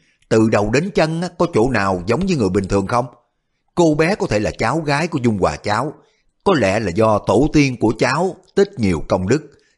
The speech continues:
cho nên trời phái thần tộc xuống nhà của cháu." Dương Tử Mi ở bên cạnh cười nói, "Cụ Gia Cát, cụ sai rồi, cháu thật sự là người bình thường, nếu có biểu hiện bất thường, đó có thể là vì cái loại gặp gỡ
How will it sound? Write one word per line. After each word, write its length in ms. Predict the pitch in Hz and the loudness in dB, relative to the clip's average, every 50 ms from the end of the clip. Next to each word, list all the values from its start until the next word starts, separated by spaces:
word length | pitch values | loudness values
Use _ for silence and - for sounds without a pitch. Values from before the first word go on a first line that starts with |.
| _ | _
cho 100 | - 185 | -2 0
nên 260 | 160 160 165 160 151 143 - | 0 2 0 -2 -2 -2 0
trời 240 | 113 98 95 95 87 | 0 2 2 0 0
phái 260 | - 123 143 202 220 | -2 -2 -2 -2 -2
thần 260 | - 107 87 80 80 - | -4 -4 -6 -4 -4 -4
tộc 220 | 95 85 - - | -4 -4 -4 -4
xuống 180 | - 143 160 180 | -4 -4 -4 -2
nhà 140 | 135 87 - | -4 -4 -6
của 100 | - 98 | -6 -6
cháu." 300 | - 101 92 98 123 131 - _ _ _ _ _ _ _ _ _ _ _ _ _ _ _ _ - | -4 -4 -4 -4 -4 -8 -12 _ _ _ _ _ _ _ _ _ _ _ _ _ _ _ _ -2
Dương 320 | 117 120 117 113 101 92 | 0 2 2 2 0 -2
Tử 180 | - 85 90 107 | -4 -4 -4 -2
Mi 340 | 113 110 101 95 95 85 80 _ _ _ | 0 0 0 0 -2 -4 -6 _ _ _
ở 140 | - 104 110 | -4 -2 -2
bên 180 | 120 127 113 101 | 0 -2 -4 -2
cạnh 240 | - 87 80 82 90 | -4 -4 -4 -6 -4
cười 180 | - - 87 80 | -2 0 0 0
nói, 300 | 78 95 101 110 117 131 - _ _ _ _ _ _ _ _ _ _ _ _ _ | 0 0 0 0 -2 -4 -10 _ _ _ _ _ _ _ _ _ _ _ _ _
"Cụ 300 | - 131 107 104 113 131 123 | 0 2 2 2 2 0 0
Gia 180 | 135 131 123 120 | 0 0 0 -2
Cát, 340 | - - 143 185 220 214 - - _ _ _ _ _ - | -4 -4 -2 -2 -2 -2 -4 -10 _ _ _ _ _ -2
cụ 200 | 127 107 110 120 | 0 2 2 2
sai 320 | - - 143 127 131 131 113 | 0 0 0 0 0 -2 0
rồi, 440 | 110 104 104 104 107 104 95 76 - _ _ _ _ _ | 0 2 4 4 2 2 0 -4 -8 _ _ _ _ _
cháu 220 | - 170 170 220 226 - | -4 -4 -2 -4 -4 -4
thật 220 | - 110 104 - | -4 -6 -4 -4
sự 180 | - - 101 110 | -2 -2 0 0
là 120 | 113 113 | 0 -2
người 120 | 98 98 95 | 0 0 0
bình 220 | 92 95 95 92 | 0 0 -2 0
thường, 320 | 95 98 101 101 92 90 76 - _ _ _ _ - | 0 2 2 2 2 0 -4 -10 _ _ _ _ -6
nếu 300 | 127 131 147 180 214 - | -2 0 0 0 0 0
có 100 | 208 180 | -2 0
biểu 160 | 113 - 135 | 0 0 0
hiện 220 | 123 107 92 90 110 | 2 0 0 0 -2
bất 120 | 143 - - - | -4 -4 -2 0
thường, 320 | 104 95 95 92 85 76 - _ _ _ - | 0 2 0 0 -4 -8 -14 _ _ _ -2
đó 200 | 147 135 160 202 | 0 0 2 2
có 140 | - - 160 | 0 0 0
thể 180 | - 104 104 120 | 0 0 0 0
là 140 | 117 104 98 92 | 0 0 0 0
vì 360 | 101 98 95 92 90 80 - - | 0 0 2 0 0 -4 -4 -4
cái 100 | 156 131 | -2 0
loại 180 | 98 87 90 | 2 2 0
gặp 260 | 92 92 92 - - | 0 -2 -4 -4 -2
gỡ 200 | 95 90 92 123 | -2 0 0 2